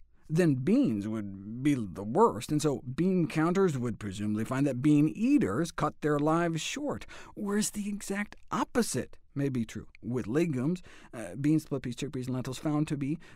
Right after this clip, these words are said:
perhaps the most important dietary predictor of survival in older people in countries around the world. As Dan Buettner points out in his Blue Zones work, lectin-packed foods are the cornerstone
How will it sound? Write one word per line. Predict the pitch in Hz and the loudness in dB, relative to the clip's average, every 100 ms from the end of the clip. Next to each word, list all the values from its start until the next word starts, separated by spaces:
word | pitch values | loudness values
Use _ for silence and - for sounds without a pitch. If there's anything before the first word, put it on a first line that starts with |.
| - | -10
perhaps | 143 160 160 | -4 -2 -2
the | 151 196 | 0 2
most | 202 208 - | 4 4 2
important | 185 196 156 220 285 240 185 | 2 0 2 0 2 2 2
dietary | 180 180 180 175 | 4 2 2 0
predictor | 170 151 165 - | 0 -2 -2 -4
of | 147 | -6
survival | 151 127 147 160 147 | -4 -2 -2 -2 -4
in | 95 | 0
older | 147 160 151 | 0 0 0
people | 151 156 185 185 - - - | -2 -4 -6 -10 -14 -20 -18
in | - | -10
countries | - 117 123 120 | -4 -2 -2 -4
around | 123 127 131 | -4 -2 -2
the | 127 | -4
world. | 123 107 - - - - - - - - - - - - | -4 -6 -8 -14 -20 -20 -20 -20 -20 -20 -20 -20 -18 -8
As | 135 123 | -4 0
Dan | 143 147 131 | 4 4 4
Buettner | 143 208 185 165 | 2 2 0 -2
points | - 143 127 | 0 0 0
out | 131 214 | -4 -4
in | - | -6
his | 80 | -6
Blue | - 120 156 | -2 2 4
Zones | 139 139 139 127 | 4 0 0 -2
work, | 131 151 - - - - - | -4 -6 -10 -20 -20 -20 -10
lectin-packed | 92 165 165 165 147 - 165 160 - | 0 0 0 2 2 2 0 0 -6
foods | - 196 165 | -4 -2 2
are | 175 185 | 4 6
the | 214 208 | 6 6
cornerstone | - - 254 370 359 185 - 143 90 | 2 -2 2 4 4 4 2 0 -2